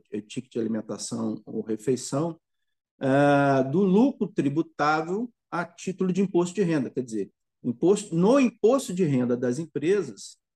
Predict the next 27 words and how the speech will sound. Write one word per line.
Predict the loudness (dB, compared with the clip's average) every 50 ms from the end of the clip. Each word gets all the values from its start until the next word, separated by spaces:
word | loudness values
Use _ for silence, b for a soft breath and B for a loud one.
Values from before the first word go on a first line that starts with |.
| _ _ _ _ _ _
elas | -2 -2 0 0 -2 -2
podem | 0 2 4 4 4 4
deduzir | 6 4 4 4 4 2 4 4 2
até | 2 2 0 2
o | 2 2 0
dobro | 0 2 4 4 4 4 0 -2 -2 -2 -2 -4 -8 _ _ _ _ _ _ _ _
que | -4 -2
elas | -2 -2 -2 -4
pagam, | -8 -10 -8 -6 -6 -4 -4 -6 -6 -8 -10 _ -8
ah, | -6 -6 -4 -4 -4 -4 -6 -6 -8 -10 -12 -18 -20 _ _ _
a, | -16 -14 -14 -12 -10 -8 -8
a |
título | -8 -4 -2 -2 -2 0 0 -2
desse | 2 2 2 2 2 0 -2 -4
benefício. | -2 -2 0 0 -2 -4 -4 -6 -6 -6 -6 -10 -20 _ _ _ _ _
Então, | _ -4 -4 -2 -2
assim, | -2 -4 -2 -2 0
há | 0 2
uma | 0 0 0 -2
renúncia | 0 0 0 2 2 0 0 0 0 0 -2 -4 -6 -6 -6 -8 _ _ _ _ _ _ _ -8
fiscal | -8 -8 -8 -6 -4 -4 -4 -2
por | -2 -4 -4 -4 _
parte | -4 -4 -4 -4 -4 -4
da | -2 0 2
União | 2 2 0 0 0 -2 -2 -4 -6 _ _ _ _ _
que | 0 2
demanda, | 4 4 6 6 6 6 6 4 2 2 0 0 -2 -2